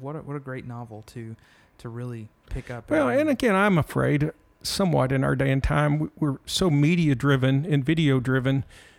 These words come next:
Speaker 2: that the activity of reading has become
Speaker 1: Yeah.
Speaker 2: maybe less of, uh, of a priority or a
Speaker 1: I get that.
Speaker 2: practice with, with some. But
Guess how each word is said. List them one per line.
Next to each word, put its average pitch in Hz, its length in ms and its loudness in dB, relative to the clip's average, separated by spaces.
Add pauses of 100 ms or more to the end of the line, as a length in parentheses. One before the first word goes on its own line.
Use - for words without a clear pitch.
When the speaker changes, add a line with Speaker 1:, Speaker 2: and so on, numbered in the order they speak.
(160)
Speaker 2:
that - 220 -4
the 147 200 -4
activity 143 500 0
of 127 140 -2
reading 202 600 2 (140)
has 160 200 -4
become 160 400 -2
Speaker 1:
Yeah. 151 140 -2
Speaker 2:
maybe 151 500 -2
less 151 540 -2 (480)
of, 147 280 -2 (140)
uh, 143 220 -6
of 147 240 -4
a 139 60 -2
priority 151 680 0
or 143 80 2
a - 20 2
Speaker 1:
I 127 40 0
get - 40 -12
that. - 60 -6
Speaker 2:
practice 135 480 0
with, - 320 -2
with 151 140 -2
some. 143 400 0
But 165 180 -2